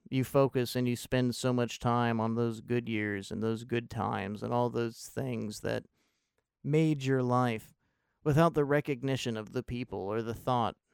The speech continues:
All these things, like tears in rain. God damn you, Ridley Scott. God damn you, Blade Runner. But yeah, time to die. I mean, really, what's left? That, that's what the end of this movie is. It's the broken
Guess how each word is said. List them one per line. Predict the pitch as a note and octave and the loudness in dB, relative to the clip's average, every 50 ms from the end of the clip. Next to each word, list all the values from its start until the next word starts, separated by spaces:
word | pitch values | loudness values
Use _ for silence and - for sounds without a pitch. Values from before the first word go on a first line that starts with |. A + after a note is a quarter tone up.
| _ _ _ _ _ _ _ _ _ _ _ _ _ _ _ - | _ _ _ _ _ _ _ _ _ _ _ _ _ _ _ 8
All | C3+ C#3 C#3+ C#3+ C#3+ D3 | 10 10 10 10 8 8
these | C3 C3 C3+ C3+ C3+ C3+ B2 - - | 6 2 0 0 0 0 -2 -6 -4
things, | - C3 B2+ B2+ A#2 A2 G#2 F2+ D2 C2 B1+ - - - - - _ _ _ _ _ - | 0 2 2 4 2 2 0 -4 -8 -12 -14 -16 -18 -20 -20 -20 _ _ _ _ _ -4
like | A#2+ A#2 A#2+ B2+ A#2+ - _ _ _ | -2 0 0 0 -2 -6 _ _ _
tears | - B2+ B2 A#2+ A2+ G#2+ G#2 G2 F#2+ F#2+ G#2 A2 - - _ - | -4 -2 -2 0 -2 -2 -2 -4 -6 -8 -10 -12 -14 -16 _ -2
in | C3 B2+ A#2+ A2+ A2+ A2+ A2 | -2 0 0 -2 -2 -4 -6
rain. | G#2+ G#2+ A2 A2+ A2 A2 G#2+ G#2 G2+ - - - - _ | -6 -4 -4 -2 -2 -2 -4 -4 -6 -10 -14 -16 -14 _
God | - D#3+ C#3+ A#2+ G#2+ - G2 - - | -10 -8 -8 -8 -10 -14 -14 -8 -4
damn | C3 C#3+ D#3+ D#3+ C3+ | -2 0 2 2 2
you, | B2 A#2+ A2+ | 2 2 0
Ridley | G#2 A2 A2 G#2+ A2 G#2+ G#2 G#2 | 0 -2 -4 -4 -4 -6 -6 -6
Scott. | - - - - A#2 A2+ A#2+ B2+ - - - _ _ _ _ _ - | -8 -10 -6 -2 -2 0 0 -2 -4 -8 -16 _ _ _ _ _ 0
God | F3+ E3+ E3+ E3+ D3+ C#3 - | 4 4 6 4 4 0 2
damn | - F#3 F3+ F#3+ F#3+ F#3+ F#3+ | 6 8 8 10 10 10 10
you, | F3 E3+ | 10 10
Blade | D#3+ D3+ D#3+ E3 E3 E3 D#3+ | 8 8 8 8 8 8 8
Runner. | D#3 D#3+ D#3 D#3 D#3+ E3+ E3+ C#3+ - - - - - _ - | 6 6 6 6 6 6 4 2 0 -4 -14 -20 -12 _ -2
But | G#3 G3+ | 0 2
yeah, | G3 E3+ C#3 A#2+ A2+ B2+ - _ _ _ | 2 2 0 0 -4 -6 -10 _ _ _
time | - D#3+ D#3+ D#3+ E3 | -2 0 2 2 2
to | D#3 E3 | 2 4
die. | D3+ D3+ D#3 F3 F3+ B2 F#2 D2 | 4 4 4 4 4 2 0 0
I | A#2 B2 | 0 0
mean, | B2 B2+ B2+ B2 | 2 2 2 2
really, | C3+ C#3+ D3 C3+ B2+ | 2 2 4 2 2
what's | A#2+ B2+ B2 - - | 2 0 -2 -2 -2
left? | B2+ C3 C3+ A2+ G2+ - | 0 2 2 2 0 0
That, | - B2+ B2+ B2 A2+ | 0 0 2 2 2
that's | - B2+ B2 A#2 - | 2 2 2 0 -2
what | - A2+ A2+ A#2+ B2+ B2 - | -4 -2 0 0 0 0 -2
the | A#2 B2 A#2+ A2+ | -4 -4 -2 -2
end | A#2 A#2+ A#2 A#2+ | 0 0 -2 -2
of | A2+ A#2 A#2 | -4 -6 -8
this | A2+ A2+ - | -10 -10 -8
movie | - B2 A#2+ A#2 A2+ A2 A2 A2 | -6 -6 -6 -4 -4 -4 -4 -4
is. | A2 G#2+ G#2+ A2 G2+ | -4 -4 -6 -6 -8
It's | G2 - - | -10 -12 -12
the | - - A2 G#2+ G#2+ | -10 -8 -6 -6 -6
broken | G#2 - - - G#2+ A2+ A2+ A2+ - A2 G#2+ G#2 G#2 G#2+ | -8 -10 -6 -4 -2 -2 -2 -2 -4 -6 -6 -4 -6 -6